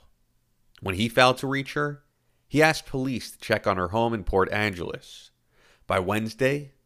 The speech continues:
the third day after Jean took her husband's ashes to the park, she was officially listed as missing,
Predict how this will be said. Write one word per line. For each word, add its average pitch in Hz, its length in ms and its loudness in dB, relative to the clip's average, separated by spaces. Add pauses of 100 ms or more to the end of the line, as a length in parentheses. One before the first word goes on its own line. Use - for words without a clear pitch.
the - 100 -16
third 98 300 0
day 90 180 2
after 87 260 -4
Jean 87 300 -8
took 82 180 -8
her 90 120 0
husband's 82 360 -2
ashes 87 480 -6
to - 180 -10
the 82 80 -8
park, - 600 0 (400)
she - 140 -8
was 92 120 -4
officially 160 800 -4
listed 101 680 -4 (100)
as 82 120 -10
missing, 92 460 -6